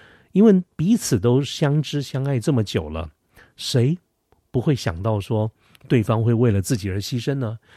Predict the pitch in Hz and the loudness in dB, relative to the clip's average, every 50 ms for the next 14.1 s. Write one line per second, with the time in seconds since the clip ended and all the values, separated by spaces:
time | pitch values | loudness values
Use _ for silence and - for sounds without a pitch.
0 | - _ - - 202 180 147 135 127 117 131 170 196 - - 208 202 214 196 165 | -20 _ -2 2 4 4 6 4 4 4 4 2 0 0 0 0 0 0 0 0
1 | 143 143 147 _ _ _ _ _ _ _ _ _ - _ - - 160 139 - - | -2 -2 -6 _ _ _ _ _ _ _ _ _ -20 _ -2 0 0 0 0 0
2 | - 202 208 202 - 156 127 135 139 - - 185 190 185 - 110 92 - - 107 | 0 0 2 0 -2 -2 -2 -2 -2 0 0 0 0 0 -2 -4 -6 -2 -2 0
3 | 120 113 120 - 131 123 117 127 113 - - 165 202 202 - 117 92 92 95 98 | 0 0 0 0 0 2 2 2 0 0 0 0 0 0 0 0 0 0 -2 -2
4 | 104 95 98 104 101 85 80 101 107 110 98 - 107 95 90 - 104 87 _ _ | 0 0 0 -2 -2 -4 -6 -6 -6 -6 -6 -6 -6 -6 -6 -8 -12 -12 _ _
5 | _ _ _ _ _ _ _ _ - - _ _ _ - - - - 240 233 214 | _ _ _ _ _ _ _ _ -20 -20 _ _ _ -14 -4 2 4 4 4 4
6 | 160 120 123 131 - 156 147 113 117 95 90 - - 127 120 - - 104 95 95 | 4 4 4 4 4 2 2 2 2 -2 -2 0 0 0 0 0 -2 -4 -4 -4
7 | 90 87 - - - - - 139 113 117 120 107 104 - 110 98 - 92 80 87 | -6 -8 -10 -12 -14 -10 -6 -2 2 2 4 4 4 2 0 0 -2 -6 -6 -6
8 | 92 92 95 - _ _ _ - - - - 160 - - 147 117 131 165 - 190 | -8 -8 -10 -12 _ _ _ -20 -12 -6 -4 -4 -4 -4 -4 -4 -2 0 0 0
9 | 165 139 127 135 107 - - 151 135 117 139 127 135 131 139 107 87 95 87 76 | 0 2 0 0 0 0 -2 -4 -2 0 0 -2 -2 -2 -4 -6 -6 -8 -12 -14
10 | _ _ _ _ _ - - 110 110 - - 85 82 82 - 101 98 110 98 80 | _ _ _ _ _ -6 -4 -2 -2 -2 -4 -6 -6 -2 -2 0 0 0 -2 -4
11 | 69 _ _ _ _ _ _ _ _ _ - - - 143 147 202 233 208 135 104 | -8 _ _ _ _ _ _ _ _ _ -10 -4 0 2 4 4 4 2 2 0
12 | 101 104 117 117 _ _ - 151 107 98 90 90 _ _ - - - - 294 233 | 0 -2 -4 -6 _ _ -8 -4 -4 -4 -4 -6 _ _ -12 -8 -4 -2 0 0
13 | 147 117 - - 90 90 95 - 127 131 127 - 143 131 120 104 85 90 104 104 | 0 0 0 -2 -2 -2 -2 0 0 0 2 2 0 0 0 -2 -4 -2 -4 -4
14 | 117 | -6